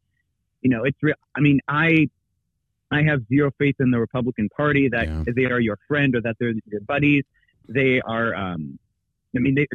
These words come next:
Speaker 1: they've historically been the party of war, and, you know, it's maybe, uh, more Republicans have changed to be less pro-war, but, um,
Speaker 2: I think we
Speaker 1: the,
Speaker 2: are,
Speaker 1: the
Speaker 2: yeah. I
Speaker 1: neocons
Speaker 2: think,
Speaker 1: are
Speaker 2: I think
Speaker 1: still
Speaker 2: we're
Speaker 1: there.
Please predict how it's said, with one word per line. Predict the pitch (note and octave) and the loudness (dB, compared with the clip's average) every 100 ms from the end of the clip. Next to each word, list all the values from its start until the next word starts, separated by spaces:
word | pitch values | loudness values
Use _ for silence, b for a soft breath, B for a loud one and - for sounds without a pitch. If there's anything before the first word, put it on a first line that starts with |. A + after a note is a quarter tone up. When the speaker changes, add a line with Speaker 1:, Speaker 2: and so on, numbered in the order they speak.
| D#3 | -2
Speaker 1:
they've | D#3 | 0
historically | D3 - D#3+ D3 C#3 | 0 0 0 0 0
been | C#3 | 2
the | C#3 | 0
party | - C3+ C3 | -2 0 0
of | A#2 | 0
war, | G2 A2 B2 B2+ A#2 | -4 -4 -2 0 0
and, | A2 A2 | 0 0
you | |
know, | A2 | -2
it's | A2 - _ D#3 | -4 -8 _ -4
maybe, | F3+ E3 D3+ D#3+ D3 - - - G2+ G#2+ | 2 2 4 4 2 -2 -14 -12 -6 -4
uh, | G2+ | -2
more | B2 B2+ | -2 -2
Republicans | C3 - B2+ B2+ C3 B2 | -4 -4 -6 -2 -2 -2
have | A#2+ - | -6 -2
changed | B2 B2 - _ - | 0 0 -2 _ -6
to | |
be | B2 A#2+ | -2 0
less | A2+ A2 _ | 0 -6 _
pro-war, | - A#2 G#2 G#2 G#2+ G#2+ | -6 -2 -2 -2 -4 -6
but, | E2+ E2+ _ - _ _ _ | -8 -10 _ -20 _ _ _
um, | C2+ - C#3 | -14 -6 -2
Speaker 2:
I | |
think | G#3+ C#4 | -2 2
we | A3 | 4
Speaker 1:
the, | C3+ | 6
Speaker 2:
are, | |
Speaker 1:
the | D3+ | 6
Speaker 2:
yeah. | D3+ | 8
I | |
Speaker 1:
neocons | D#3+ D3 A2+ | 6 4 4
Speaker 2:
think, | C#3 - | 4 4
Speaker 1:
are | |
Speaker 2:
I | |
think | A#2+ | 2
Speaker 1:
still | |
Speaker 2:
we're | |
Speaker 1:
there. | B2+ | 2